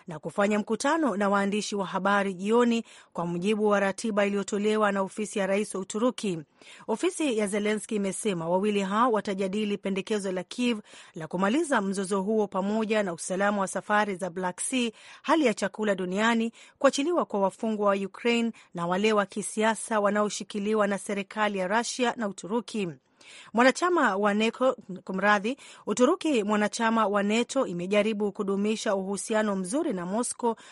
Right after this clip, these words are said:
pamoja na Kiev katika kipindi chote cha miaka miwili ya vita, huku Erdogan akijiweka kama msuluhishi mkuu na anayeweza kuleta amani. Na Hong Kong Ijumaa imezindua pendekezo la sheria inayotishia kifungo cha maisha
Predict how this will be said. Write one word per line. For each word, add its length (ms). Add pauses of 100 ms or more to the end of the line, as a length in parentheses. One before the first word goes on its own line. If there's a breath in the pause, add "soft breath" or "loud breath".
(120 loud breath)
pamoja 420
na 140
Kiev 360 (260 loud breath)
katika 320
kipindi 420
chote 320
cha 160
miaka 300
miwili 360
ya 100
vita, 420 (300 loud breath)
huku 420
Erdogan 520
akijiweka 720
kama 240
msuluhishi 580
mkuu 400 (220 loud breath)
na 120
anayeweza 520
kuleta 460
amani. 480 (1160 soft breath)
Na 240
Hong 320
Kong 360
Ijumaa 500
imezindua 880
pendekezo 680
la 180
sheria 420
inayotishia 800
kifungo 540
cha 180
maisha 500